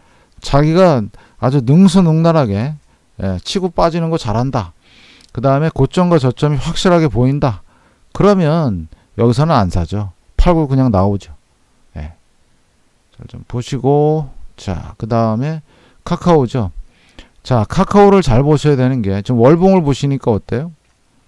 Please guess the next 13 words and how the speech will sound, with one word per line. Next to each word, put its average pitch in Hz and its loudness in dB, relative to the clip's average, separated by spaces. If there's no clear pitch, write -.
네, 87 -2
여기 156 4
고점하고 139 0
고점 135 2
괴리율을 151 6
한번 123 2
볼게요. 104 0
자, 78 -8
보시면 135 -6
여기 131 -4
고점이 180 -2
얼마냐면, 127 -2
어, 104 -6